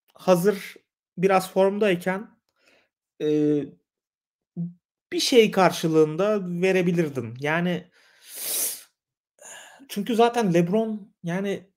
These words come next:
işte mesela Schroeder, Schroeder abi. Şimdi Schroeder saçma sapan bir pakete karşı gitti. Schroeder Lakers'ta çok başarılıydı.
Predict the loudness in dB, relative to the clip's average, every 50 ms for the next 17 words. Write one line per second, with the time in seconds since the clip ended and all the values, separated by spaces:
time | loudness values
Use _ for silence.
0 | _ -18 -10 -6 0 0 0 2 4 2 2 2 0 2 6 6 8 8 6 4
1 | 4 -2 -8 -6 -6 2 8 8 8 8 8 6 6 4 2 -2 -6 -10 -16 _
2 | _ _ _ _ _ _ _ _ _ _ _ _ _ _ _ _ _ -8 -6 -6
3 | -6 0 2 4 4 6 4 2 2 -2 -10 _ _ _ _ -20 -20 -16 -12 -4
4 | 0 0 2 2 2 2 0 2 2 4 4 4 4 2 2 2 2 2 0 0
5 | 2 4 4 4 4 2 -4 -8 -8 -12 -10 _ -14 -14 -14 _ _ _ _ _
6 | _ _ _ _ _ _ _ _ _ _ _ _ _ _ _ _ _ _ _ _
7 | _ _ -14 -4 6 8 8 8 8 4 4 6 6 6 6 4 -2 0 0 0
8 | 2 2 -2 2 4 2 4 4 2 2 2 0 -4 -6 -6 -8 -8 -10